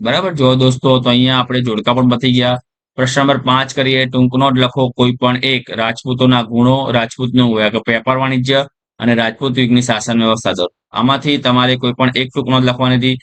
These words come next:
પણ તમને ત્રણે ત્રણ ટૂંક નોંધો વિસ્તૃત જવાબ સાથે અહીંયા આપણે આખા પ્ર-, ટૂંકનો સમય શક્ય નહીં અને જ-, સમયનો અભાવ છે, વીડિયો બહુ લાંબો થઈ જાય,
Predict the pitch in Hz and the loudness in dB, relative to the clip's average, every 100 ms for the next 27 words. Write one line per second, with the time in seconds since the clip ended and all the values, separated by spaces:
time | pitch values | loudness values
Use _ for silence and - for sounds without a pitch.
0 | _ _ - 135 131 131 127 131 127 117 | _ _ -4 -4 0 0 2 2 0 0
1 | 113 123 127 - 123 127 139 139 139 127 | 2 2 0 -2 0 0 0 -2 -2 0
2 | 127 127 120 131 127 107 110 - 143 131 | 2 2 2 2 0 0 -4 0 0 2
3 | 120 120 120 131 123 113 127 120 123 127 | 0 0 -2 -4 -2 0 2 0 0 -2
4 | 131 - _ - - - 143 135 127 123 | -2 -8 _ -6 -6 -2 -2 -2 -4 -4
5 | 120 123 131 127 117 120 123 117 127 127 | -2 0 0 2 2 2 0 -4 -2 0
6 | 127 123 117 107 107 113 117 123 110 120 | 0 0 0 -2 0 2 4 4 4 0
7 | 123 131 113 117 117 110 98 135 139 131 | 0 -4 -2 0 0 2 2 2 2 0
8 | 131 | 0